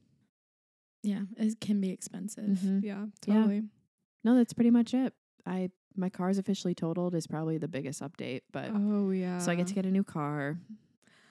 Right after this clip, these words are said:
Speaker 3: Congrats.
Speaker 2: Yeah, I
Speaker 3: Well,
Speaker 2: guess.
Speaker 3: I don't know.
Speaker 2: It's
Speaker 3: Are
Speaker 2: very,
Speaker 3: you, uh,
Speaker 2: very mixed feelings about it.
Speaker 3: Yeah. I
Speaker 2: Yeah.
Speaker 3: feel like I would,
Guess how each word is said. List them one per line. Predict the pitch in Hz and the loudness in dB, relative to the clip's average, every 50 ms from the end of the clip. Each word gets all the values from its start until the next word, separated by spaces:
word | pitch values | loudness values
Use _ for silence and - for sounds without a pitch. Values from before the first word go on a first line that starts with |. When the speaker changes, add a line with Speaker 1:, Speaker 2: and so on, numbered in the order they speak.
| _ _ _ _ _ _ _ _ _ _ - | _ _ _ _ _ _ _ _ _ _ -6
Speaker 3:
Congrats. | - 285 269 233 208 190 180 175 151 - - - - - - - - | -4 -2 2 2 4 2 2 0 -2 -6 -8 -8 -8 -8 -8 -6 -6
Speaker 2:
Yeah, | 165 143 135 135 135 139 147 165 170 180 | -4 -4 -2 -2 -2 -4 -4 -6 -6 -2
I | 170 | 0
Speaker 3:
Well, | 220 240 247 240 226 226 | 2 2 4 2 2 2
Speaker 2:
guess. | 226 220 - - - _ _ _ _ _ _ _ - | 0 -2 -4 -6 -10 _ _ _ _ _ _ _ 0
Speaker 3:
I | 208 | 2
don't | 196 196 190 175 | 2 2 2 0
know. | - 80 82 95 190 185 - _ _ _ _ _ - | -4 -6 -6 -6 -6 -8 -8 _ _ _ _ _ -8
Speaker 2:
It's | - 190 - - | -8 -2 2 6
Speaker 3:
Are | |
Speaker 2:
very, | 240 254 - | 8 10 10
Speaker 3:
you, | 349 339 294 | 8 8 6
uh, | 240 - | 2 2
Speaker 2:
very | - 202 214 208 | 2 4 4 4
mixed | 196 147 143 - - - | 4 2 0 -4 -6 -6
feelings | 143 131 127 135 135 135 131 | -4 -2 -2 -2 -4 -4 -6
about | - - 120 127 117 | -6 -6 -4 -4 -4
it. | 117 123 | -4 -6
Speaker 3:
Yeah. | - 98 90 90 - - _ - | -6 -6 -6 -8 -8 -8 _ -2
I | - 285 | 0 0
Speaker 2:
Yeah. | 285 277 | 2 2
Speaker 3:
feel | 311 330 | 2 2
like | 330 339 - | 2 2 4
I | 247 233 233 | 4 6 6
would, | 220 214 214 - | 8 6 6 4